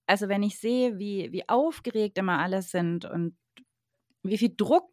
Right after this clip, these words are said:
da auch drauf ist. Und wenn die sich einfach morgens im Spiegel schon angucken und sagen, „Ha, ich sehe so gut aus, jetzt kann geheiratet werden“, beziehungsweise man sich selber anlächelt und sagt, „Ich fühle mich gut“,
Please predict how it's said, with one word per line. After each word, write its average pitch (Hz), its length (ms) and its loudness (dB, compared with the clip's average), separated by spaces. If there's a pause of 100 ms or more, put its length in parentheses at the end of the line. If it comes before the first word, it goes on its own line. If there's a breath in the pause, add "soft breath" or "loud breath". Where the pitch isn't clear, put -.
da 220 200 4
auch 196 140 4
drauf 180 380 -2
ist. 180 160 -8
Und 190 180 0
wenn 208 140 2
die 240 160 -2
sich 262 240 -6
einfach - 300 -6
morgens 214 340 2
im 196 100 0
Spiegel 262 360 2
schon 180 240 -2
angucken 214 480 -2
und 185 200 -4
sagen, 196 380 0 (1500 loud breath)
„Ha, - 140 2 (680 loud breath)
ich - 200 0
sehe 311 220 2
so 320 200 2
gut 349 280 10
aus, 277 360 6
jetzt 294 260 -2
kann 285 220 6
geheiratet 254 640 4
werden“, 208 220 4
beziehungsweise 233 720 4
man 214 200 2
sich 202 200 -6
selber 247 480 2
anlächelt 196 560 -2
und 175 200 -2
sagt, 160 280 -4
„Ich - 180 -14
fühle 208 180 -2
mich 202 220 -2
gut“, 240 260 -4